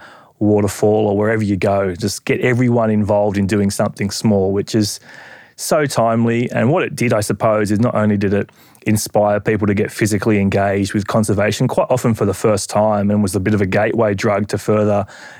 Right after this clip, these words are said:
involvement, but it just spread awareness. And so it was incredible. We just got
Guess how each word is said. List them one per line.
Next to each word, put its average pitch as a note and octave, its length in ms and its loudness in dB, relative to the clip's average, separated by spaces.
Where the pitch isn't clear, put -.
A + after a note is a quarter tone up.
involvement, A2 760 0
but G#2+ 180 2
it G#2 80 -2
just - 180 -4
spread G#2+ 280 0
awareness. F#2+ 720 -2
And G#2 100 0
so G2+ 220 0
it F#2+ 40 -2
was G#2 140 0
incredible. A2+ 560 2
We G#2+ 80 0
just G2 200 -4
got A2+ 260 -4